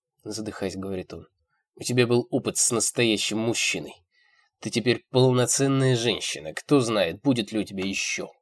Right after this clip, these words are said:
подобные мне». Я смотрю на него, может быть, он шутит. Нет, он серьезно. Он реально считает себя настоящим мужчиной. Этот полуживой, лысый, вонючий карлик. В каком мире мы живем?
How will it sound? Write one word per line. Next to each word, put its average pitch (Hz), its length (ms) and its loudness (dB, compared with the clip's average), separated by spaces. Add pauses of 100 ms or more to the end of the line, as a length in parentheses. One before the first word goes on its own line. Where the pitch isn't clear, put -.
подобные 82 480 -2
мне». 82 320 -10 (800)
Я 110 200 -6
смотрю 98 360 -6
на 98 80 -4
него, 92 260 -6
может 95 240 -10
быть, 90 200 -12
он 90 180 -14
шутит. - 460 -6
Нет, 95 180 -6 (140)
он 190 80 -10
серьезно. 131 600 2 (440)
Он 110 160 -4
реально 120 300 2
считает - 340 -4
себя 104 180 -4
настоящим 104 480 0
мужчиной. - 460 -4 (480)
Этот - 240 -12
полуживой, 117 560 0
лысый, 110 580 -4
вонючий 104 400 -4
карлик. - 600 -12 (580)
В - 100 -16
каком 123 320 -2
мире 113 180 2
мы 95 100 -4
живем? 92 340 -8